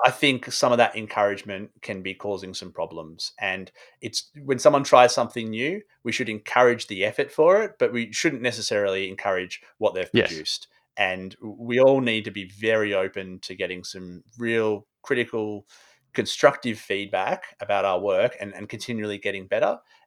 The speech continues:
Speaker 1: And we need to be soliciting that feedback from our users, most importantly,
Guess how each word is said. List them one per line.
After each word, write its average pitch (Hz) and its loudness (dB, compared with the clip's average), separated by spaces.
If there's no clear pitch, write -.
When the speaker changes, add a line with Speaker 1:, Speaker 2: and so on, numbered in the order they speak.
Speaker 1:
And 110 0
we 117 -4
need 127 2
to 123 0
be 110 -4
soliciting 104 -8
that 92 -8
feedback 95 -6
from 98 -10
our 90 -6
users, 90 -14
most 87 -8
importantly, 85 -12